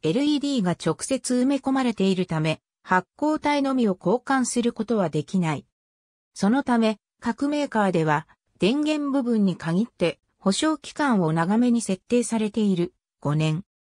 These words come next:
ただし一日二十時間を超えるような過酷な使用は二点五年のが一般的である。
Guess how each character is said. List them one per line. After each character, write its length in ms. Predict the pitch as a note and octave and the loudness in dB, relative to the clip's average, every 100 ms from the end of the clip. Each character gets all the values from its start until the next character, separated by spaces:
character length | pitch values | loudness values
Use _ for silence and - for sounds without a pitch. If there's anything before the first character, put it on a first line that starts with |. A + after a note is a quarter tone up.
| _ _ _ | _ _ _
た 120 | C#4 | -2
だ 140 | D#4 C#4+ | 0 0
し 160 | - | -4
一 260 | - B3 A#3+ | -4 -4 -2
日 300 | A#3+ - A3+ | -6 0 4
二 140 | G3 | 4
十 220 | F#3 B3+ | 4 0
時 120 | B3 C#4+ | -2 -2
間 300 | B3 G3+ E3 | 2 2 2
を 120 | D3+ | 0
超 120 | F3 | 0
え 80 | A#3 | 0
る 140 | B3 | 2
よ 100 | B3 | 2
う 80 | A#3 | 2
な 120 | F3+ | 0
過 140 | - - | -2 -6
酷 280 | B3+ - C4+ | -6 -4 -2
な 100 | B3+ | -2
使 160 | - | 0
用 180 | A#3+ A#3+ | 2 4
は 120 | A#3 | 4
二 240 | G#3+ D4+ B3+ | 2 0 0
点 260 | F#3 D#3+ | 0 0
五 160 | D3+ D#3 | 0 2
年 300 | G3+ G3 - _ _ | 4 2 0 _ _
の 140 | G#3+ A3 | 2 4
が 220 | D#3+ D#3+ - - | 2 0 -12 -6
一 160 | D#3+ - | -6 -4
般 200 | C4 D#4 | -4 -2
的 260 | D4+ C#4+ A#3+ | -4 -4 0
で 120 | A3+ | 2
あ 100 | F3 | 2
る。 200 | D3+ | 0